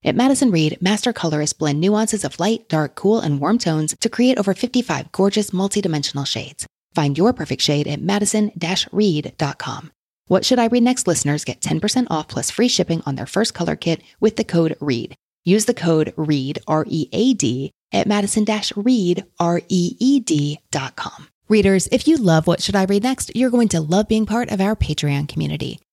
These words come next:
That's where we share bonus episodes, including follow-ups with previous guests, interesting conversations that were cut for time reasons, and one great book style episodes where I tell you all about recent reads that I adore.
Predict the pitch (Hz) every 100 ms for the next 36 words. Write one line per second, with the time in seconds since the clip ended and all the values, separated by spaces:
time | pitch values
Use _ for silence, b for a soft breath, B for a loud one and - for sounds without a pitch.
0 | _ 247 254 202 170 156 156 156 185 226
1 | 214 220 233 247 254 - 170 175 170 156
2 | 170 190 208 - 151 - 262 240 180 165
3 | 156 - - - 262 240 208 170 156 160
4 | 175 165 165 151 139 151 151 143 139 147
5 | 175 214 226 269 - 143 139 151 196 233
6 | 220 233 - 262 262 170 170 170 170 -
7 | 156 165 - 156 156 - - 262 277 196
8 | 165 151 - 196 226 247 202 220 - -
9 | - 160 147 147 156 147 - -